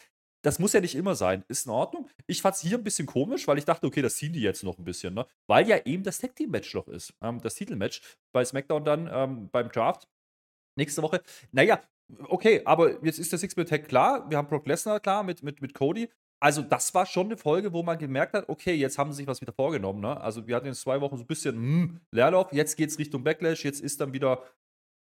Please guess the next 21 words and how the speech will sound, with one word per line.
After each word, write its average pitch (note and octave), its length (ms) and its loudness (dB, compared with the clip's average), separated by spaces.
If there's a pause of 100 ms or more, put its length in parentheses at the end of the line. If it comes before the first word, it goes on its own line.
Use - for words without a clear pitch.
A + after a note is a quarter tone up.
(140)
bisschen D#3+ 300 2
mehr D3 220 6
Action E3+ 400 -4
und D3 360 -2
ich - 200 -6
nehm's C#3 220 0
an A2 80 -2
dem B2 160 -2
Punkt C3+ 180 -6
schon A2 140 -6
vorweg. G2+ 280 -2
Also A2 280 -4
allein, A2+ 300 2
dass, - 380 -8
dass A2+ 160 -6
Leute A#2 200 0
wie G#2+ 60 -6
Seth G2+ 240 -6
Rollins, G2 380 -4
dass, - 260 -6 (340)
ähm, G2+ 360 -2